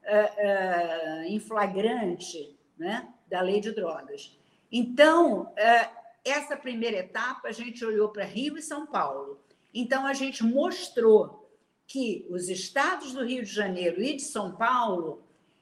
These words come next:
investem cinco po-, os dois juntos, os dois estados juntos, investem ou consomem cinco ponto dois bilhões de reais dos seus orçamentos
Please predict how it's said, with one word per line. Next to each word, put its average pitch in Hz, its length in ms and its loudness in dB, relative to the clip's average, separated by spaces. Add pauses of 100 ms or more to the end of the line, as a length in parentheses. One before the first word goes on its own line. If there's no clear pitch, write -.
(140)
investem 247 1040 0
cinco 392 600 -6
po-, - 300 -2
os 214 200 -2
dois 277 320 10
juntos, 165 480 -4
os 175 160 -8
dois 240 260 0
estados 185 460 -2
juntos, - 640 -8 (320)
investem 254 680 2
ou 247 180 8
consomem 294 1400 -4 (240)
cinco - 440 -10
ponto 302 340 -6
dois 233 360 2
bilhões 277 1040 -2
de 208 120 0
reais 190 720 -4 (240)
dos 339 400 -2
seus 403 320 -4
orçamentos 233 1200 -6